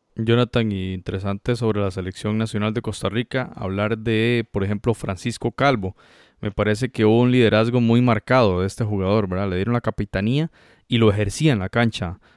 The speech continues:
llamando a los jugadores, dándoles indicaciones, haciendo señas, eh, pegando gritos, y ese es el papel que él antes quizá no, no cumplía tanto, ¿verdad? Con Brian Ruiz en la cancha, con otras figuras de peso ahí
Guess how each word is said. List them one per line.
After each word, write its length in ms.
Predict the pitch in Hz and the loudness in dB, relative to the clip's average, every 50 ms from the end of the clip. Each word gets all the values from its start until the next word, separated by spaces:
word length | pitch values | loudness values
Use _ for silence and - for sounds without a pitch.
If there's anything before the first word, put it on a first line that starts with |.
| _ _ - | _ _ -10
llamando 440 | 104 101 98 98 110 123 127 123 | -4 -2 0 2 2 4 4 4
a 20 | 110 | 2
los 80 | 104 | 2
jugadores, 640 | 101 101 98 98 104 120 131 127 120 110 104 - - | 2 2 4 4 6 6 6 6 4 2 -2 -4 -2
dándoles 360 | 110 113 113 117 117 107 95 | -2 0 2 2 0 0 -2
indicaciones, 840 | 98 95 90 - - - - - 123 127 131 127 127 120 110 - - 101 | -2 -4 -6 -6 -8 -8 -4 2 4 4 4 4 2 0 -2 -2 -4 -6
haciendo 380 | 104 - 113 113 123 117 117 | -4 -2 0 0 0 0 -2
señas, 580 | - - 131 139 139 131 127 120 - - - - _ _ _ _ _ _ - | 0 2 2 2 2 0 -2 -4 -6 -8 -18 -20 _ _ _ _ _ _ -6
eh, 540 | 101 101 98 98 95 95 95 95 95 95 - - - - _ - - - - | -4 -2 0 0 0 0 0 0 0 -2 -4 -6 -14 -20 _ -18 -18 -8 0
pegando 380 | - 110 107 131 147 143 131 | 0 2 4 4 4 4 4
gritos, 420 | 120 127 151 151 - - 117 101 104 | 4 4 2 2 0 -4 -10 -8 -6
y 140 | 104 98 104 | -4 -2 -2
ese 180 | 113 117 131 | -2 -2 -4
es 100 | 127 127 | -2 -2
el 140 | 139 131 117 | -2 -2 -2
papel 420 | - 107 104 - 120 127 135 131 _ | -2 -4 -2 0 0 0 0 -2 _
que 340 | - - 101 92 95 98 107 | -6 -4 -2 0 2 2 2
él 200 | 117 131 - - _ _ | 0 0 -2 -4 _ _
antes 520 | - 120 127 135 143 - - 156 151 - - | -2 -2 0 -2 -2 -2 -2 -4 -4 -4 -8
quizá 320 | - 120 107 - 120 123 139 | -10 -10 -6 -4 -4 -4 -2
no, 240 | 139 139 143 147 | -2 -2 -2 -2
no 140 | 139 135 135 | 0 -2 -2
cumplía 380 | - - 135 127 - 139 139 127 | -2 -2 -4 0 2 2 2 2
tanto, 340 | - 151 156 143 - 95 92 | 2 0 0 0 0 -2 0
¿verdad? 180 | 92 107 117 | 0 0 -2
Con 160 | - 101 98 | -2 -2 -2
Brian 260 | 95 101 107 117 120 123 | 0 0 2 2 0 0
Ruiz 160 | 123 127 127 | 0 0 0
en 80 | 123 | -2
la 80 | 101 95 | -2 -2
cancha, 380 | - - 143 156 151 - - - | 0 0 0 0 0 -2 -6 -6
con 160 | - 101 98 | -4 -4 -4
otras 240 | 101 - 123 120 - | -4 -4 -4 -4 -4
figuras 260 | 101 98 107 117 113 | -2 -2 0 0 0
de 80 | 113 | -2
peso 320 | - - 117 117 - 117 113 | -2 0 -2 -2 0 0 0
ahí 240 | 113 123 127 123 | 0 0 0 -4